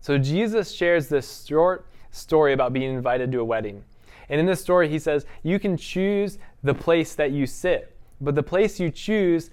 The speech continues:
has consequences. There's ramifications to your decisions.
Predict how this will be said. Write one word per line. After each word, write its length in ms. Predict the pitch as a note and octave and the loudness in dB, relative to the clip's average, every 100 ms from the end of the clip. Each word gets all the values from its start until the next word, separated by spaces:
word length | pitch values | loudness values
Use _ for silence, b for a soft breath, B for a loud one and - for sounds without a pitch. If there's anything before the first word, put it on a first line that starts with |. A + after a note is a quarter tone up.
| b - | b -2
has 300 | C#3 C#3+ - | 0 0 -2
consequences. 800 | - G#3 - D3+ B2 A2 A2+ A#2+ | -2 -2 -2 -4 -6 -6 -6 0
There's 240 | D#3 C#3+ | 2 2
ramifications 920 | D3+ D#3 F3+ - - B2 - C#3+ - | 0 0 -2 -6 -4 -4 -4 -8 -8
to 80 | C3 | -4
your 160 | C#3 C#3+ | -4 -4
decisions. 580 | D3 G3+ E3 A#2 G#2+ | -2 -4 -4 -8 -12